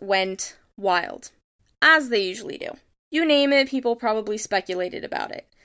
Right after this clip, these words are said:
Tuberculosis, he was stabbed, kidney issues, on and on and on. So many theories, not enough time. So finally, on November fourth, nineteen twelve,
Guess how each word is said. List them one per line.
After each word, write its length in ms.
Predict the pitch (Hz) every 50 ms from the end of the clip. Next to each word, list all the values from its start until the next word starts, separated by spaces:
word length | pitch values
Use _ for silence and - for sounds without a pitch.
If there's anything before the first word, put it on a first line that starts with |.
| _ _ _ _
Tuberculosis, 1160 | - 240 214 214 - 180 - - 185 214 269 294 294 294 285 - 277 262 254 240 240 240 - -
he 100 | 196 -
was 160 | 98 - 214
stabbed, 840 | - - - 269 262 254 247 240 233 226 214 208 202 208 - -
kidney 440 | - - 285 285 240 262 262 247 233
issues, 840 | 233 226 - - 214 202 196 196 190 196 208 202 - - - - - - _ _ _ _ _ _ _ _ _
on 200 | - 214 220 208
and 140 | 202 196 185
on 140 | 180 180 175
and 120 | 175 175
on. 220 | - - - - - _ _ _ _ _ _ _ _ _
So 240 | _ - - 339 330
many 220 | 339 339 320 311
theories, 640 | - - 226 233 240 240 240 240 233 240 - - - _ _ _ _ _ _ _ _ _
not 280 | 202 196 196 196 196 190
enough 240 | 180 170 170 175
time. 320 | - 208 - - - - _ _ _ _ _ _ _ _ _ _ _ _ _ _
So 220 | _ - - 277
finally, 640 | 269 - 359 381 370 330 269 196 190 190 208 254 269 - _ _ _ _ _ _ _
on 120 | 220 226 240
November 360 | 269 277 262 254 262 285 311
fourth, 460 | - - 214 190 165 - 262 - - _
nineteen 420 | 226 208 208 214 233 - 262 247
twelve, 520 | 240 - - 190 175 170 - - 247 -